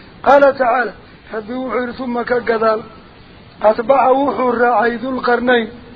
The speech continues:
sababan, waddooyinkuu raaci jiray iyo sidii uu ku dhoofi jiray uu ku dhoofay, xataa idaa balaga, ilaa Dulqarnayn uu gaaray, bayna saddayn, laba buur dhexdoodu." Laba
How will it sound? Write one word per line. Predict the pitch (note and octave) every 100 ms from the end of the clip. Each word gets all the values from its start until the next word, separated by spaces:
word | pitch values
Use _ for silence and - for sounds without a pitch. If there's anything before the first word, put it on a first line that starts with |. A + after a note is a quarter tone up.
| -
sababan, | G3+ G#3+ A#3+ A#3 A3 G#3+ - - -
waddooyinkuu | G3+ G#3 C4 C#4+ B3+ A3 A#3
raaci | G#3+ A#3+ C4+ B3 G3+
jiray | A3+ A#3 A3 - - - -
iyo | A3+ A#3
sidii | D#4 C4+ C#4
uu | C4 B3
ku | C#4+
dhoofi | C4 B3 A#3+ A#3
jiray | F#3+ A#3+ B3
uu | A#3+
ku | B3
dhoofay, | B3+ A#3+ A#3 A3+ A3+ - - - -
xataa | B3 A#3+ A3+
idaa | A#3 A#3 A3+
balaga, | G3 A#3 C4+ C4 A#3 A3 - - -
ilaa | A#3+ C4 B3
Dulqarnayn | A#3 A#3 A3+ A3+ B3 B3 C4
uu | C#4+ C4
gaaray, | B3+ A#3+ A#3 A3+ A3+ - - -
bayna | G#3+ B3 B3 A#3+
saddayn, | A#3 A3+ G#3 B3 A3 - - - G#3+
laba | A3+ B3+
buur | G3 A3+ A3+
dhexdoodu." | D#4 - A3+ A3+ F#3 - - - - - - - - - - G3
Laba | A#3 C#4